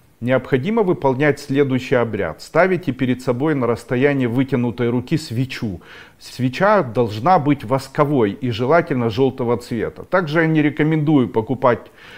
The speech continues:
в церкви свечи, так как очень часто для того, чтобы избежать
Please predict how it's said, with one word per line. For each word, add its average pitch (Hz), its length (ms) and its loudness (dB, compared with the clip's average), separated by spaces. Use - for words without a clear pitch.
в 120 920 4
церкви 170 520 0
свечи, 123 720 0
так 131 160 -2
как - 200 -4
очень 139 300 0
часто 175 420 0
для 117 220 -2
того, 135 200 0
чтобы 127 320 -2
избежать 123 680 2